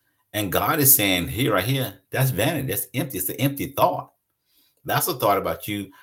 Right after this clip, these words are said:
but that's not a thought that God has about you." So our thoughts need to line up with him. So now let me read this scripture. Um, let's go to Psalms fifty-one and ten.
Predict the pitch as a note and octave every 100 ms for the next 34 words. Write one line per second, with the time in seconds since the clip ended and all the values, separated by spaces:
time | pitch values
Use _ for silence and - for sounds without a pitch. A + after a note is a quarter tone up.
0 | _ F2+ B2+ - F3+ D3 D#2+ - F#2 F2+
1 | E2+ D2 E2+ D3 D#3+ D#2 C#2 C2+ C2 -
2 | - - B1+ _ _ _ _ _ _ _
3 | _ _ _ - E2 G2+ C3 A2+ F#2 -
4 | F#2 E2+ D2+ D2+ D2+ C#2+ C2+ - - B1+
5 | - _ _ _ _ _ _ _ _ _
6 | _ _ _ _ _ _ _ _ _ _
7 | _ - G2 - - - F#2 G2 C3+ G3+
8 | F#3+ C3 D3 C3 D#3+ - C3 - E2+ -
9 | - - - - - _ D#2 D#2 D2+ E2
10 | F#2 _ _ G#2 C3 - F3 C#3+ C3 -
11 | A#2+ A#2+ A#2 G#2+ - - _ _ _ -
12 | C#3+ - G#2+ A2 A2 F2 E2 - D#3 -
13 | C3